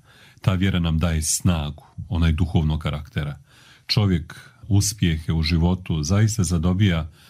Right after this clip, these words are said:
ne nekom fizičkom snagom, nego snagom duha, snagom vjeri. Otuda, e, zaista smatramo da je čovjek bogat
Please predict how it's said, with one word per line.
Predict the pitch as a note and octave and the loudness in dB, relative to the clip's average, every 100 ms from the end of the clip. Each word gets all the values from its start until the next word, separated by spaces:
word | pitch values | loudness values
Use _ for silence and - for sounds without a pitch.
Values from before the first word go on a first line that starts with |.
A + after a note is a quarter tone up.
| - - | -14 0
ne | A2 | 2
nekom | A2 A2 E2+ | 2 0 -4
fizičkom | - G2 F#2+ F#2 - E2 | 0 0 2 -2 -2 -2
snagom, | - - E2+ F2+ G2 F#2 | 0 0 0 0 -2 -2
nego | E2 D#2 | -2 -4
snagom | - D#2+ D#2+ D#2 D2+ | -2 -2 0 -2 0
duha, | F2+ F#2 F#2+ D#2+ - | -2 -2 -4 -4 -6
snagom | - F2 D#2 D2+ D2 | -4 -2 -2 -2 -2
vjeri. | D2 C#2+ - - - - - - | -2 -4 -8 -14 -20 -20 -12 -2
Otuda, | G#2+ G#2 F#2+ F#2 D#2+ - - | 0 0 0 0 -2 -8 -18
e, | D3 A#2+ E2+ D#2+ D#2 | -16 -6 -2 0 2
zaista | D#2 G#2+ G#2+ G2+ | 2 0 0 -2
smatramo | - G2+ F#2 - F2+ E2 | 0 0 0 -2 -2 0
da | D#2 D#2 D2 | 0 0 -2
je | D#2 D#2+ | -2 -2
čovjek | - G#2+ F2+ E2+ | 0 2 2 -2
bogat | D#2+ D2 F2+ A#2 A2 | -4 -2 0 0 -2